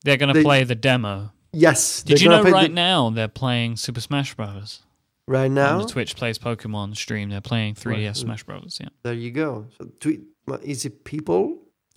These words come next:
Speaker 1: Yeah, yeah, it's the same as the, the, um, the way that Twitch Plays Pokemon. It's Twitch playing Super Smash.
Speaker 2: How can they do that?
Speaker 1: With great difficulty. It's the
Speaker 2: I can
Speaker 1: same as,
Speaker 2: imagine.
Speaker 1: uh, as how they did Pokemon. Like, nothing really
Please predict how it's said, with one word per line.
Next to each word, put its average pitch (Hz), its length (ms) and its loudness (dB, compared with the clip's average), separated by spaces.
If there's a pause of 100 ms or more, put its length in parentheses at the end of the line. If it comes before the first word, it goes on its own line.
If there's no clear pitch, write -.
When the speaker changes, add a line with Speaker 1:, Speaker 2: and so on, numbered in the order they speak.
Speaker 1:
Yeah, 170 140 2
yeah, 196 160 6
it's - 80 0
the 180 80 -2
same 226 280 2
as 180 220 0
the, 165 580 4
the, 156 460 0
um, 147 440 -4 (100)
the 147 80 -2
way 143 180 2
that 135 240 0 (220)
Twitch - 180 -4
Plays 139 180 -2
Pokemon. 123 440 -2
It's - 100 -8
Twitch - 300 -8
playing 120 420 -2
Super 123 200 -12
Smash. 123 340 -12 (1160)
Speaker 2:
How - 120 -20
can 135 180 -10
they 120 80 -14
do 185 240 -14
that? 113 320 -16 (1700)
Speaker 1:
With 135 240 -2
great 139 220 -2
difficulty. 147 500 -6 (1400)
It's 135 180 0
the 135 80 -2
Speaker 2:
I - 20 0
can - 60 2
Speaker 1:
same 156 260 4
as, 123 240 2
Speaker 2:
imagine. 127 400 2
Speaker 1:
uh, - 20 -2
as 120 120 -4
how 127 120 -2
they 127 120 -4
did 127 120 -6
Pokemon. 113 440 -2
Like, 101 160 -6
nothing 117 420 -2
really 117 440 -2